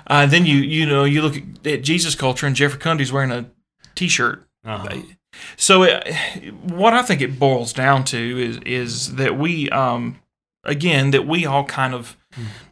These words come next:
Speaker 1: we have heroes and we have people that, that do the things that we like to do, and, and, you know, we try and copy 'em. Sometimes I'm thinking about it down to,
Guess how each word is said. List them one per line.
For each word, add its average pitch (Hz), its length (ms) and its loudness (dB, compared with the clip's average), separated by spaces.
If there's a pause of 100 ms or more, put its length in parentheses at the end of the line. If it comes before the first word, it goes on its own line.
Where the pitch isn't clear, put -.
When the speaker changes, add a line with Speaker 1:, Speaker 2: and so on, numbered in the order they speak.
(320)
Speaker 1:
we 175 180 2
have 180 420 2 (100)
heroes 143 580 2
and 139 80 0
we 135 60 0
have 135 140 0
people 135 260 -4
that, - 300 -10
that 131 240 -8
do 131 200 -4
the 123 100 -10
things 123 240 -8
that - 100 -10
we 123 80 -8
like 117 160 -4
to 123 60 -10
do, 113 320 -10
and, 123 240 -8
and, 117 480 -10 (640)
you 175 120 -2
know, 151 120 0
we 180 100 -6
try 127 220 -4
and 131 80 -8
copy 147 380 -2
'em. 127 100 -6
Sometimes 147 580 -2
I'm 123 220 -4
thinking 151 260 -2
about 117 220 -2
it - 120 -10
down 131 360 -4
to, 131 480 -4